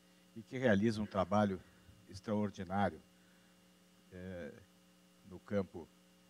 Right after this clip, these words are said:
da análise da questão das drogas psicotrópicas. É um mestre de todos nós, diretor do sebride,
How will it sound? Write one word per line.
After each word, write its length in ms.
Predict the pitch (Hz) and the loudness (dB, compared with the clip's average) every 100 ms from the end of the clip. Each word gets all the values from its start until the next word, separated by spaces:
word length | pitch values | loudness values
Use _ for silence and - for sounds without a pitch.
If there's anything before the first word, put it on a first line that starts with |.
| _ - | _ -18
da 200 | 85 85 | -14 -14
análise 680 | 87 92 92 85 - 85 - - - - _ _ _ _ 87 | -8 -6 -6 -8 -14 -18 -20 -20 -20 -20 _ _ _ _ -18
da 100 | 87 | -16
questão 340 | 90 - 92 | -16 -16 -14
das 260 | - 76 71 | -14 -18 -10
drogas 420 | 95 95 85 87 | -2 -2 -2 -14
psicotrópicas. 1000 | - - - 85 101 107 - - 131 - _ _ _ _ - - _ - | -18 -20 -20 -10 -2 -2 -2 -14 -14 -14 _ _ _ _ -20 -20 _ -8
É 160 | 101 104 | -4 -4
um 60 | |
mestre 460 | 98 101 101 - 90 | -2 0 0 -2 -12
de 120 | 90 | -14
todos 360 | 95 87 85 101 | -14 -14 -16 -6
nós, 440 | 107 127 - - _ _ _ _ _ _ _ _ _ _ _ _ _ | -2 -2 -6 -20 _ _ _ _ _ _ _ _ _ _ _ _ _
diretor 520 | 90 92 95 113 107 | -16 -14 -12 -8 -10
do 100 | 92 | -10
sebride, 640 | - - - 107 110 113 | -18 -18 -12 -10 -8 -10